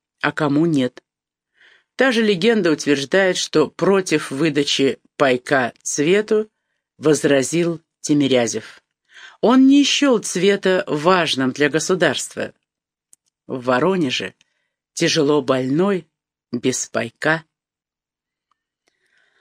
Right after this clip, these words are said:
Однако он пытался думать о будущем. Седьмого октября тысяча девятьсот восемнадцатого года представил докладную записку об организации ботанической кафедры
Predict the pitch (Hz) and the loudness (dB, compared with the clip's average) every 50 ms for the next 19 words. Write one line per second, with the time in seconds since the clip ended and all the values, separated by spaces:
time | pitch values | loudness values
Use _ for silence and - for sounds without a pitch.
0 | _ _ _ _ _ - - 175 208 180 233 269 330 330 339 - 302 311 277 - | _ _ _ _ _ -4 0 0 2 4 4 4 4 4 2 2 4 4 4 2
1 | 277 269 - 294 302 277 - - 277 208 196 285 294 277 277 262 - 269 262 247 | 0 2 4 4 4 2 0 -2 -4 0 2 2 2 2 2 0 0 0 0 0
2 | 214 254 247 - - - - - - - - - - _ _ _ _ _ _ _ | 0 0 -2 -2 -2 -6 -6 -6 -6 -8 -12 -16 -20 _ _ _ _ _ _ _
3 | _ - - - - 226 202 214 247 285 285 247 269 254 - - 247 220 247 262 | _ -10 -8 -4 -2 0 2 4 4 4 4 4 2 0 0 -2 0 2 2 2
4 | 269 262 - 269 247 - - 240 214 226 226 220 - 254 254 202 220 220 - 220 | 2 2 0 0 0 0 0 0 0 0 0 0 0 -2 0 0 -2 -2 0 0
5 | 214 220 233 240 233 - - - 202 190 190 170 180 208 214 214 240 247 _ _ | 0 0 0 -2 -4 -4 -2 0 2 2 2 2 4 2 4 2 0 -2 _ _
6 | _ - 190 202 202 - - 240 247 240 233 202 208 208 208 208 190 190 180 208 | _ 0 0 0 0 0 0 2 2 2 2 2 0 0 2 2 0 2 2 0
7 | 214 208 175 185 175 165 - 175 190 185 - - 233 214 - 185 170 190 190 - | 0 0 2 0 0 0 0 -2 -2 -2 0 0 2 2 2 2 2 0 0 0
8 | 196 185 190 180 160 185 190 202 196 - 240 226 196 190 185 185 180 196 208 196 | 0 0 0 0 2 0 0 0 0 0 -2 0 0 0 0 2 0 0 0 -2
9 | - 170 - - - 170 156 - 180 165 165 - - 190 185 190 233 247 | -4 -6 -6 -4 -4 -4 -2 0 0 0 0 0 -2 -2 0 0 -2 -2